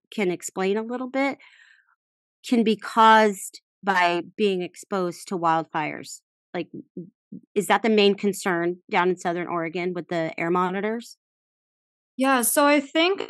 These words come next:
Speaker 2: there are other concerns to be considering when you look at environmental impacts and health. The main thing that we were focused on as our project was wildfires and the aftermath. And this can be twofold, physical health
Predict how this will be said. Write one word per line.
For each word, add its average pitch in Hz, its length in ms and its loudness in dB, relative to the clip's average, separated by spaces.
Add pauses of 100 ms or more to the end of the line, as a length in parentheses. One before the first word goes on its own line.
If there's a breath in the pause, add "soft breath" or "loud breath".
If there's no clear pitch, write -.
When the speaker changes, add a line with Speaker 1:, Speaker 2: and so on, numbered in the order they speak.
(160)
Speaker 2:
there 214 360 -2 (420)
are 208 460 0 (260)
other 190 280 -6
concerns 190 560 -6
to 208 100 -4
be 185 120 -4
considering 175 540 -6
when 170 100 -6
you 170 140 -8
look 165 200 -10
at 165 200 -6
environmental 165 500 -8
impacts 170 560 -6
and 175 100 -10
health. 175 280 -6 (160)
The 196 160 -8
main 190 240 -2
thing 202 220 -2
that 190 120 -4
we 175 140 -4
were 175 180 -6
focused 202 580 -2
on 196 340 2 (120)
as 175 440 -6
our 170 160 0
project 185 500 -2
was 165 240 -6
wildfires 170 720 -8
and 180 120 -2
the - 120 -4 (100)
aftermath. 220 520 0 (300)
And 220 160 0
this 233 140 -2
can 254 140 -2
be 220 120 -2
twofold, 196 680 -6
physical 202 460 -6
health 185 240 -6